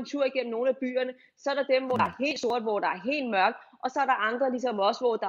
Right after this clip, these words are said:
Speaker 1: er lys, hvor der er mennesker inde, hvor vi selv går rundt og arbejder, hvor vi håndterer de ting, vi nu kan håndtere inden for de retningslinjer, der er, uden at vi gør noget ulovligt. Så
Speaker 2: Okay.
Speaker 1: nej,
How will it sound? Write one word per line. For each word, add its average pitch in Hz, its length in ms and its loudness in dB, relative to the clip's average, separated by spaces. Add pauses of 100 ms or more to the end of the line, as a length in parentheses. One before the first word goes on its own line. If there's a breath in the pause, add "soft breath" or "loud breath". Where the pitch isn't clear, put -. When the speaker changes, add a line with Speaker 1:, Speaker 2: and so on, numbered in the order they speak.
Speaker 1:
er 202 40 -2 (140)
lys, 269 280 2
hvor 240 100 2
der 202 200 2
er 190 60 -2 (140)
mennesker 269 340 0
inde, 220 280 2 (260 loud breath)
hvor 214 140 10 (120)
vi 208 40 4
selv 262 280 6
går 254 220 6
rundt 226 180 4
og 185 100 4 (160)
arbejder, 220 380 6
hvor 214 140 6
vi 220 100 2
håndterer 226 540 0 (140)
de 269 80 6 (140)
ting, 277 140 4 (140)
vi 247 40 4
nu 240 180 6
kan 262 320 4
håndtere 226 500 4 (120)
inden 247 200 2
for 254 60 -2
de 247 260 0
retningslinjer, 233 640 4
der 185 220 6
er, 214 60 8 (340 loud breath)
uden 302 240 6 (100)
at 220 100 6
vi 220 120 2
gør 202 220 6 (100)
noget 208 180 6
ulovligt. 196 460 4 (280 soft breath)
Så - 140 2
Speaker 2:
Okay. 220 120 2
Speaker 1:
nej, 269 220 8